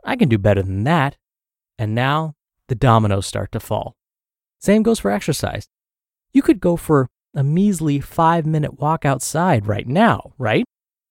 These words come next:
That's not so bad. But here's the thing. Those five minutes will go by faster than you think.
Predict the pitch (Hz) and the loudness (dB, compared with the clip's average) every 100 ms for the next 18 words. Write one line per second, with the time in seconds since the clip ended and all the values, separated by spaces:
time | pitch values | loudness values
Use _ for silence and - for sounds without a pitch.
0 | _ - 202 262 - 110 113 - 147 - | _ -10 -4 -4 0 -2 0 -4 -4 -8
1 | _ _ _ _ _ 127 127 135 127 - | _ _ _ _ _ 2 4 2 0 0
2 | 214 113 101 _ _ _ _ - 160 - | -2 -2 -8 _ _ _ _ 0 0 2
3 | 214 202 214 196 170 - _ - 120 135 | 2 2 2 0 -2 -10 _ -6 -2 0
4 | 127 113 147 151 151 123 110 101 104 120 | -2 -2 -2 -4 -4 -4 -2 -2 -4 -2
5 | - - | -4 -4